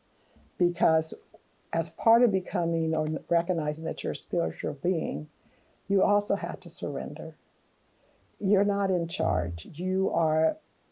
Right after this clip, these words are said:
listening to the guidance of the Spirit. And that's really difficult in, in the kind of world that we live in,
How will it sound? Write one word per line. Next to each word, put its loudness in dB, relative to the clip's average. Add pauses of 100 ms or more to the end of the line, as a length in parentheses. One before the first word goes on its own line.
(140)
listening -2
to -2
the -4
guidance -2
of -8
the -6
Spirit. -4 (440)
And 0
that's 0
really 2
difficult -4
in, -2
in -4 (220)
the -2
kind -2
of 0 (220)
world 2
that 0
we -2
live 0
in, -6